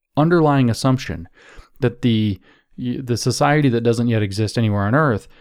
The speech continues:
doesn't exist because all the societies have all of these weird tyrannical and, and, and oppressive and fascistic views that, uh, tolerance maintains. So if we just fix tolerance and make it perfect for his vision,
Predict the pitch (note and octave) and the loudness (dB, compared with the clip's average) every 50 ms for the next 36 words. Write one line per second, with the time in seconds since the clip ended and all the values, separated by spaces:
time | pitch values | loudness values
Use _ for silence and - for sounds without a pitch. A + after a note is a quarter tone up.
0 | _ _ - - B2+ B2+ B2 B2+ A#2+ G#2+ G2+ B2+ D3+ C#3 C#3 - A2+ A2 - B2 | _ _ -2 2 2 4 4 4 2 2 2 0 0 0 0 -2 -4 -4 0 0
1 | A#2 G#2 A2 - - A#2 A2+ A2+ A2+ G#2+ - - - - A2+ G#2 G2+ G2 G2 G2 | -2 -2 -2 -2 -2 -2 0 0 -2 -4 -6 -8 -6 -4 -2 -2 -2 -2 -2 -4
2 | F2+ - G#2+ G#2 F#2+ G2+ G2 G2 G2+ F#2 G2+ F#2+ F2+ F#2 G2+ G2+ G2+ G#2 F#2 - | -4 -4 -4 -2 -2 0 -2 -2 -2 -4 -6 -6 -6 -6 -4 -4 -4 -4 -6 -10
3 | _ _ _ _ _ _ _ - - A#2+ G#2 A2 G#2+ A2 G#2+ G#2+ - - A2 G#2+ | _ _ _ _ _ _ _ -10 -8 -4 -2 -2 0 0 0 -2 -2 -2 0 0
4 | G#2 G2+ G2 F#2 - - _ _ _ _ _ - C3+ A2+ G#2+ G#2 G2+ - A2 G#2+ | 0 0 -2 -6 -8 -14 _ _ _ _ _ -4 -2 -2 0 0 -2 -2 -2 -4
5 | G2+ G2 F#2 - - - - A#2 G#2+ G#2 - A#2+ - - - B2 A#2 A2 - A#2 | -4 -4 -6 -8 -12 -10 -6 -4 -4 -4 -4 -6 -6 -4 -2 0 0 0 -2 -4
6 | G2 G2+ G2+ F#2+ - A2 G2+ F#2 - - B2 A2+ - - A2 - - A2+ G#2 G#2 | -4 -4 -6 -4 -4 -4 -4 -4 -4 -6 -6 -6 -6 -8 -10 -10 -8 -8 -6 -4
7 | G#2+ G#2+ G#2 G2+ G2+ F#2+ - - - - - - - - - _ - A2+ A2 A2 | -2 -2 -2 -2 -4 -6 -8 -14 -20 -20 -20 -20 -20 -20 -14 _ -4 -2 0 2
8 | G#2 G#2 G#2+ G2 - - - A2+ G#2 G2 F#2 - - - - B2+ B2+ B2+ B2 A#2 | 2 2 0 -2 -4 -6 -4 -4 -4 -2 -4 -6 -6 -4 0 2 2 2 2 2
9 | A2 G#2 - - A2+ G#2 F#2+ - C3 C#3 A#2+ F#2+ F2 - G#2+ - A#2 A2+ C3+ B2+ | 0 0 -2 -2 -4 -4 -2 0 0 0 0 0 -2 -4 -4 -4 -2 -2 -2 -4
10 | - - - - E3+ D#3+ - - - - - - D#3 E3 E3 D3+ A#2+ G2+ F2+ - | -6 -8 -6 -4 -4 -4 -4 -8 -12 -14 -8 -6 -4 -2 -2 -2 -2 -4 -4 -4
11 | A2 A2+ A2+ - F#2+ - - - C#3 C3 B2+ - B2 - - - G2+ F#2+ G#2+ G2+ | -4 -4 -4 -4 -6 -8 -4 0 0 0 0 -2 -4 -6 -6 -6 -6 -4 -4 -6
12 | F#2+ G#2 B2+ D3 D3 B2+ G2+ F#2+ G2 A2 | -4 -2 0 0 2 2 0 -2 -2 -6